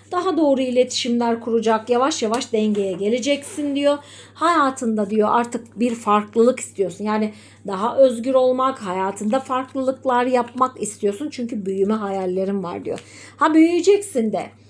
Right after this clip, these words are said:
Otorite figürler, işte patronlar, aile büyükleri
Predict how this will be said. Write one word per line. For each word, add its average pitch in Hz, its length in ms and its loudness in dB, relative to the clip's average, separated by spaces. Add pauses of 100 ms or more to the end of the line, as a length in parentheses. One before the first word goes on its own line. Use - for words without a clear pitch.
(500)
Otorite 359 540 6
figürler, 226 680 0 (300)
işte 240 280 -2
patronlar, 285 760 0
aile 262 440 4
büyükleri 262 720 4